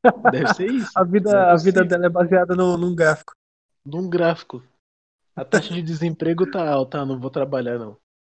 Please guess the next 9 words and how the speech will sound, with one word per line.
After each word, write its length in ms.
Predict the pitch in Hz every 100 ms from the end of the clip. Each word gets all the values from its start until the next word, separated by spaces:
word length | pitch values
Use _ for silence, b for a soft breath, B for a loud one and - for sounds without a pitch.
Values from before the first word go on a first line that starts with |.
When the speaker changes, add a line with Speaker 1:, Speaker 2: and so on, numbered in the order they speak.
| _
Speaker 1:
Deve 260 | 127 131 135
ser 180 | -
isso, 380 | 254 277 196 202
mano. 280 | 110 92 101
Deve 180 | 110 123
tá 360 | - 147 190 294 285 - 202
baseado 300 | 123 135 135
num 140 | 165 247
gráfico. 440 | 190 127 - -